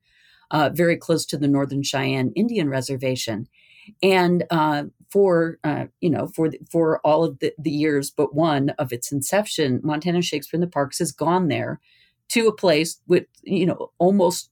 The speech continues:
no population, right? The town of Boerne has about sixteen people in it. Yet they draw about a hundred people per performance every year,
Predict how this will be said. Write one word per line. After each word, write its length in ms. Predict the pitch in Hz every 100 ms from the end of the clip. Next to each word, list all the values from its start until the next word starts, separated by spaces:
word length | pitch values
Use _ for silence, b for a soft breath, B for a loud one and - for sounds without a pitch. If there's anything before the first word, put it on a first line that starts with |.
| _
no 280 | 180 180 180
population, 720 | 180 170 147 139 156 151 - -
right? 180 | 127 127
The 80 | -
town 340 | - 165 170
of 120 | 147
Boerne 340 | 160 160 147 139
has 180 | 131
about 260 | 135 139 -
sixteen 640 | - 170 - - 165 143 139
people 360 | 233 233 139
in 120 | 117
it. 140 | - 110 _ B B B B
Yet 540 | - 160 247 196 147 - -
they 260 | 165 180
draw 720 | 185 - 151 180 196 208 214 208
about 300 | 165 151 151
a 40 | 151
hundred 480 | - 196 202 202 160
people 560 | 185 185 127 127 147 _
per 220 | - 160
performance 880 | 151 - 175 180 170 131 139 - - -
every 300 | 156 147 170
year, 560 | 180 180 185 113 127